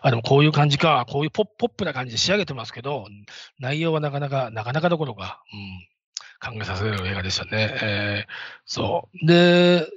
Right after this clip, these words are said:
で、昨日あれ見てきたんだよね。あのー、そうそうそう。もう映画ばっか見てんだよね。今ほら、どこの映画館でもさ、まあ、シネコンはどうかは知らないけど、小さい単館系って、やっぱち-、企業努力すごいしてるから、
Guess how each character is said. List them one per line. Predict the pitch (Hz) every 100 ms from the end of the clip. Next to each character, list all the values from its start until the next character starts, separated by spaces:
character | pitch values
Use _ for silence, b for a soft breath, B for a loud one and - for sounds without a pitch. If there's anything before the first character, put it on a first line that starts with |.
| _ -
で、 | 285
昨 | -
日 | 208 196
あ | 190
れ |
見 | 190
て | -
き | -
た | 95
ん |
だ | 95
よ | 139
ね。 | 254 262
あ | - 101
の | 92
ー、 | 92 95 98 92 98 95 - B B B B -
そ | - 113
う |
そ | -
う | 113
そ | -
う。 |
も | 101 117
う |
映 | 247
画 | 269
ば |
っ |
か | -
見 | 285
て | 135
ん | 98
だ |
よ | 92
ね。 | 120 202 247 233 202
今 | 262 262
ほ | 151
ら、 | 95 - _ _
ど | 170
こ | 214 370
の |
映 | 220
画 | 190
館 | 175 139
で | 110
も | 104
さ、 | 160
ま | 190
あ、 | 143
シ | - 269
ネ |
コ | 311 311
ン |
は | 302 294
ど | 294
う |
か | 233
は | 139
知 |
ら | 135
な |
い | 127
け |
ど、 | 98 - B B B _
小 | - 262
さ | 277
い | 247
単 | 202 233
館 | 254 254
系 | 254 247
っ |
て、 | - 285 226 143
や | 165
っ |
ぱ | 147
ち-、 | - -
企 | 175 _ -
業 | 208 254
努 | 254
力 | 190 -
す |
ご | 170 220
い |
し |
て | 147
る | 127
か | 117
ら、 | 135 104